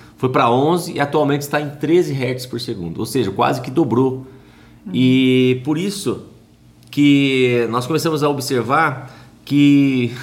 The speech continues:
Speaker 1: tudo tá passando muito rápido, né? Isso não é ilusório, na verdade, isso é devido a essa, essa, essa mudança na, na, na pulsação, assim, da, da Terra, da frequência da Terra.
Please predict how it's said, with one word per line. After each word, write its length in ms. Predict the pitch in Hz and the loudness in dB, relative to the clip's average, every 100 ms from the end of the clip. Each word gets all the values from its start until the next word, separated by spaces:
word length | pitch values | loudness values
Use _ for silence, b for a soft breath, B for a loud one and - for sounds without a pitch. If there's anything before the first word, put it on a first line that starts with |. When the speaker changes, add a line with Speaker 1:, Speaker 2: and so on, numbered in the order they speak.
| B | B
Speaker 1:
tudo 140 | - 151 | -10 -6
tá 100 | 151 | -4
passando 300 | 156 151 151 | -2 -2 -4
muito 420 | 151 156 156 - - - - - | -4 -6 -6 -8 -16 -20 -20 -12
rápido, 540 | 95 135 139 87 87 85 - _ - | -4 -2 -2 -6 -10 -12 -20 _ -12
né? 240 | 120 165 B B - | -10 -10 B B -12
Isso 240 | 127 143 | -4 0
não 200 | 165 165 | 2 2
é 160 | 151 160 | 2 2
ilusório, 720 | 160 165 131 127 131 113 90 | 2 0 0 0 0 0 -2
na 120 | 95 | -4
verdade, 580 | 110 110 107 117 123 151 - - | -2 -2 0 -2 -4 -8 -10 -4
isso 500 | 123 131 127 156 143 | 0 0 0 0 2
é 140 | 123 | 2
devido 500 | 123 135 120 127 143 139 B B | 0 0 -2 -2 -4 -8 B B
a 480 | - 117 120 123 123 B B - | -2 0 2 0 -4 B B -10
essa, 1200 | 110 127 127 - 127 127 123 120 113 104 92 92 98 - B B B B | -4 -4 -4 -6 -4 -2 0 -2 -2 -4 -4 -8 -12 -20 B B B B
essa, 320 | - 104 - - | -8 -6 -6 -4
essa 260 | 101 - | -4 -2
mudança 800 | 95 107 135 110 139 175 170 127 | -2 0 0 2 0 0 -4 -6
na, 220 | 107 110 | -4 -4
na, 160 | 98 95 | -4 -8
na 100 | 104 | -8
pulsação, 580 | - 135 131 120 143 123 | -8 -6 -6 -2 -2 0
assim, 220 | 120 117 | -2 -2
da, 140 | 107 | -4
da 240 | 80 - 101 | -4 -6 -4
Terra, 260 | - 104 | -2 -2
da 100 | 92 | -2
frequência 520 | 98 110 113 117 113 110 | -4 -4 0 0 0 -2
da 100 | 113 | -4
Terra. 320 | - 85 | -4 -6